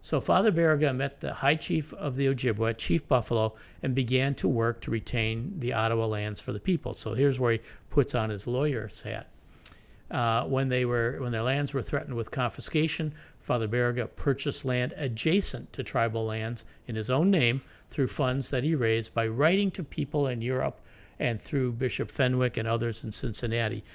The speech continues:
So he got as much money as he could together, and he bought land, and then he gave it to the uh, to the Ojibwa people. And their plight began, became known through published works of Father Baraga,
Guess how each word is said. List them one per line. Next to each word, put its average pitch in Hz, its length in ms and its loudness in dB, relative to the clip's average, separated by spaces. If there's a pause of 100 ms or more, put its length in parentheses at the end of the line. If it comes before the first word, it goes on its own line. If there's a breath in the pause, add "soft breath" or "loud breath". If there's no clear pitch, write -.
(160 loud breath)
So 117 180 -2
he 123 100 0
got 135 220 4
as 113 160 -2
much 143 240 0
money 127 240 2
as 113 100 0
he 123 100 -2
could 120 200 -2
together, 117 300 -2
and 113 180 -6
he 113 80 -4
bought 117 420 -2
land, 120 380 -4 (300 loud breath)
and 113 160 -2
then 110 100 -2
he 107 100 -2
gave 113 360 -2
it 127 200 -12
to 120 140 -6
the 117 280 -8 (420 soft breath)
uh, 131 320 -10
to 127 100 -6
the 110 120 -2
Ojibwa 110 440 -2
people. 123 440 -4 (720 loud breath)
And 117 300 -2
their 143 160 4
plight 139 360 0
began, 120 460 -2
became 113 480 -2
known 113 280 -2
through 120 200 -6
published 151 440 2
works 123 480 2
of 113 160 -4
Father 113 280 0
Baraga, 113 500 0